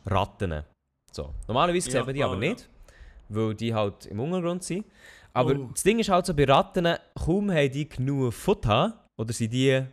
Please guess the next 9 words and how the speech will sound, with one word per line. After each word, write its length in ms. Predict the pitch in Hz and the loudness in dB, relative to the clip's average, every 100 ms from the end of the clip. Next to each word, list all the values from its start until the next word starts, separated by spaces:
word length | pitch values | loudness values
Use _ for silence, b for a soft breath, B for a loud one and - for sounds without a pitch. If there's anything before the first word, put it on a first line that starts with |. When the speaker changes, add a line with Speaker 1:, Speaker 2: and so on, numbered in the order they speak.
| - | -4
Speaker 1:
wohl 240 | 110 143 | 2 2
versorgt, 540 | 143 110 147 127 160 - B B - | 0 -4 0 0 -2 -10 B B -8
dann 100 | 135 | -2
können 120 | 147 | 0
sich 120 | 123 | -2
die 140 | 120 135 | -6 -4
enorm 460 | 110 117 127 160 | -2 -2 -4 -6
schnell 340 | 156 120 117 135 | -8 -8 -6 -8
vermehren. 640 | - 95 92 110 143 233 | -10 -8 -6 -6 -6 -8